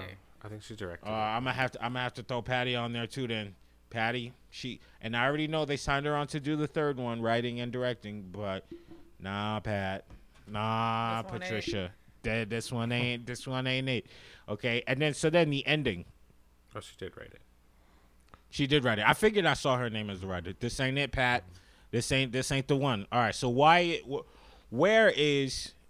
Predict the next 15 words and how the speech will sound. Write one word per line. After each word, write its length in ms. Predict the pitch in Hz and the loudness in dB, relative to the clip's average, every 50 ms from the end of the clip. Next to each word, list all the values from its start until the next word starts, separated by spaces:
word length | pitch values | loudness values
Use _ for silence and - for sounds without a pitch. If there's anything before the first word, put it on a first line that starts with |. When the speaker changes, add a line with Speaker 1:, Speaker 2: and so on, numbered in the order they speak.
| - - | -16 -10
Speaker 2:
Max 500 | 104 104 117 120 135 123 123 - - - | -6 0 4 6 6 6 6 4 0 -6
from? 600 | - - - - 120 110 104 104 110 123 135 131 - - - - - - _ _ - | -6 -6 -2 0 2 2 4 2 2 2 0 -2 -4 -10 -18 -20 -20 -20 _ _ -10
Why 180 | - 185 220 214 | -6 -6 -4 -2
does 160 | 208 202 185 | -2 -2 0
he 80 | - 175 | 0 0
have 160 | 160 143 123 | 0 0 0
an 80 | 127 120 | 0 0
accent 480 | 120 123 127 - - 135 131 131 - - - - _ _ - - _ - - - - | 0 0 -2 -4 -6 -6 -6 -6 -8 -10 -18 -20 _ _ -20 -20 _ -20 -20 -6 -4
and 200 | 123 131 123 117 | -2 -2 -2 -2
we 100 | 117 127 | -4 -2
don't 220 | 123 127 123 110 104 | -2 -4 -4 -4 -4
know 120 | 104 110 | -4 -4
where 240 | 110 101 101 110 110 | -4 -2 -4 -4 -4
he's 180 | 107 104 101 - - - | -4 -6 -8 -10 -10 -10
from? 220 | 98 92 107 127 | -10 -8 -8 -10